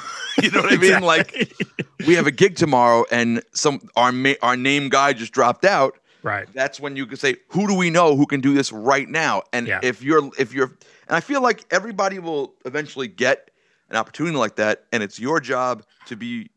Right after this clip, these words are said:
Speaker 1: prepared for that opportunity.
Speaker 2: Exactly. Yeah, you, you prepare your whole life for that phone call, right?
Speaker 1: Right. So, um, I,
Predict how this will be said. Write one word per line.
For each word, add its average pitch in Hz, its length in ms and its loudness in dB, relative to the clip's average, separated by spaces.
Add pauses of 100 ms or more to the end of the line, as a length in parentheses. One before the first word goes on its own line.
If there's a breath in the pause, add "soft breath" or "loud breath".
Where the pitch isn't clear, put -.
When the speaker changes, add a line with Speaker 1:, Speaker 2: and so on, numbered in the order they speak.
(120)
Speaker 1:
prepared 143 480 -4
for 120 80 -14
that 107 160 -4
opportunity. 95 640 -14 (140)
Speaker 2:
Exactly. 104 560 -6
Yeah, 127 140 -4
you, 123 140 -6 (100)
you 156 120 -2
prepare 147 280 0
your 120 140 0
whole 120 160 -4
life 113 240 -4
for 123 120 -12
that 98 180 -12
phone 110 200 -14
call, 101 280 -14
right? 104 160 -18 (180)
Speaker 1:
Right. 170 380 -4 (800)
So, 160 520 -6
um, 139 380 -6 (520)
I, 185 400 -6